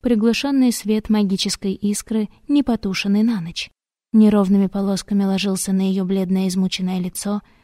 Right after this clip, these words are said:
подчёркивая тёмные круги под глазами и заострившиеся скулы. Демоны, совсем забыла, что у Милдред просто нет свободной спальни.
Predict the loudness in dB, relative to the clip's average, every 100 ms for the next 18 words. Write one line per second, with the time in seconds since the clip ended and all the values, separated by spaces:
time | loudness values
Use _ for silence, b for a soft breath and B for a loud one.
0 | b -4 -4 -2 -4 -2 0 0 0 0
1 | 2 2 2 0 -2 -4 -4 -4 -2 -4
2 | -2 0 0 -2 -6 _ -6 0 0 -2
3 | -4 -6 -4 -6 -6 -6 -10 -6 -6 -6
4 | -10 _ _ _ _ _ 2 4 4 2
5 | 2 2 0 -2 -4 0 2 4 2 2
6 | 0 -2 -2 0 2 0 0 -4 -4 -6
7 | -4 0 0 0 -2 -2 -2 2 0 0
8 | -4 -4 -4